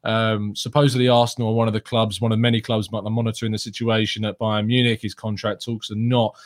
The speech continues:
going the way that many expected they would, and it's not been seamless, and he could yet move. He's been doing interviews where he said he's, like, open to any possibility. Uh, and when put to the Arsenal fan base, it seems they're very split.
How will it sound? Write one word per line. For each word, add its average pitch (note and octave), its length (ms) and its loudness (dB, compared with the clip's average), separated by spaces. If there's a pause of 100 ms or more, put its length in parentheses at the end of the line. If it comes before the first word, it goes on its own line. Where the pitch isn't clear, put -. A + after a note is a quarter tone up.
(200)
going A2+ 300 4
the A2 80 2
way A2 340 4
that G#2 300 0 (420)
many A#2 300 2
expected G#2 360 -2
they G#2+ 140 2
would, D#3 280 8
and B2+ 60 0
it's G#2+ 140 -6
not B2 160 -2
been A2 100 -4
seamless, C#3+ 420 4
and A2+ 100 -2
he A2 40 0
could A#2 240 2
yet A2+ 220 2
move. C#3+ 240 6
He's B2 140 0
been A2 180 -2
doing A2 240 0
interviews B2 460 2
where G#2 100 0
he G2 60 0
said G2+ 200 0
he's, G2+ 160 0
like, G2 280 -6
open C#3 420 2
to A2 160 -6
any G2+ 140 -4
possibility. C#3 720 0 (560)
Uh, D#3 340 4 (380)
and E3+ 160 6
when A3+ 180 4
put B3+ 240 2
to G3+ 80 -2
the D#3+ 140 6
Arsenal B2 360 2
fan A#2 300 0
base, A2 300 -2
it - 80 -12
seems G3 240 2
they're F#3+ 100 0
very F#3 240 4
split. F#3 540 0